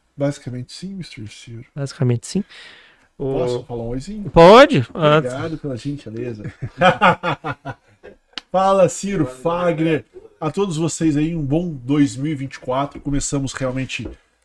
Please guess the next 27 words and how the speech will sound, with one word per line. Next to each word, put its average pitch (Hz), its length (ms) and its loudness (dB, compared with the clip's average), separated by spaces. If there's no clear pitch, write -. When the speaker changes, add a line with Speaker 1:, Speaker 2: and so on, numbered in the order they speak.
Speaker 1:
um - 80 -6
pouquinho 160 380 -4
depois, 139 480 -2
porque - 220 -6
a 127 40 -4
gente 123 360 -10
tava 120 240 -10
cansado. 113 560 -12
Em 147 120 -4
relação 143 480 -4
a 135 60 2
isso, 131 180 -4
eu - 20 -2
já 131 140 -4
vou 139 260 -2
agradecer 127 580 -4
de 127 100 -6
antemão 123 300 -8
o 120 40 -6
nosso 120 180 -10
convidado, 110 400 -8
que - 80 -14
eu 113 60 -8
não 123 80 -6
vou 127 100 -2
apresentar 107 420 -8
ainda, 104 300 -6